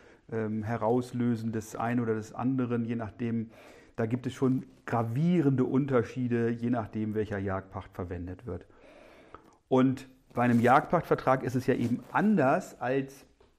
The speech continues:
bei einem anderen Dauerschuldverhältnis, sagt der Jurist, also Miete, Pacht,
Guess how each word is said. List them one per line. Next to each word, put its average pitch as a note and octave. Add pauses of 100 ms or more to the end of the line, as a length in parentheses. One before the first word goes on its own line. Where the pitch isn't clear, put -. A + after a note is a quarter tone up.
(1040)
bei A#2
einem A2+
anderen C3+
Dauerschuldverhältnis, C#3+
sagt -
der D3
Jurist, C3+
also G2+
Miete, A2
Pacht, -